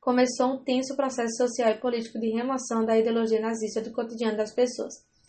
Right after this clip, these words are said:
Para isso, cartazes de conscientização antinazista foram fixados nas cidades com fotos dos campos de concentração para alertar as pessoas do que havia acontecido,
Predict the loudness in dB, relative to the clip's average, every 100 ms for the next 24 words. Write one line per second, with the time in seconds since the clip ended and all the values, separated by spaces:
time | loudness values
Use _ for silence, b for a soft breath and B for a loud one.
0 | B B 2 4 4 2 -4 2 2 2
1 | -4 -2 -2 -2 -4 -2 -2 -2 0 -2
2 | 0 -2 -2 -4 -4 -2 -2 -4 -2 -2
3 | 0 0 -2 0 -2 -2 -6 -4 -4 -2
4 | -6 -4 -6 -4 -4 -4 -2 -2 -2 0
5 | 2 2 0 -4 -2 -2 0 2 2 2
6 | -2 -2 -2 -4 -4 -6 -4 -4 -4